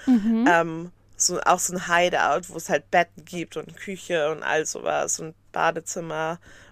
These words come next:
Speaker 2: und halt auch so Sachen wie, ähm, Computer und, ähm, so Boxgeräte und so.
Speaker 1: Mhm.
Speaker 2: Also auch, dass man da zum Beispiel,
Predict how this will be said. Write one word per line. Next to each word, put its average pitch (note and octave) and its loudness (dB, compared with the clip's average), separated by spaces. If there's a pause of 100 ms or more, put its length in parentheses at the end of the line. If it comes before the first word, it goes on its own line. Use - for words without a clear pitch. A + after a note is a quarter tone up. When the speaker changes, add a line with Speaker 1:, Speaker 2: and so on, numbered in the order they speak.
Speaker 2:
und F3+ -2
halt D#3 -2
auch D3 4
so E3 -2
Sachen E3 -4
wie, D#3+ -8
ähm, D#3 -4
Computer E3 0
und, D3+ -6 (460)
ähm, D3 2 (1000)
so F3+ -6
Boxgeräte E3+ -2
und E3 -6
so. E3 0 (100)
Speaker 1:
Mhm. A#3+ 6
Speaker 2:
Also A3+ 6
auch, - 6
dass - -8
man F3+ -2
da E3 4
zum F3+ -2
Beispiel, A#2+ -2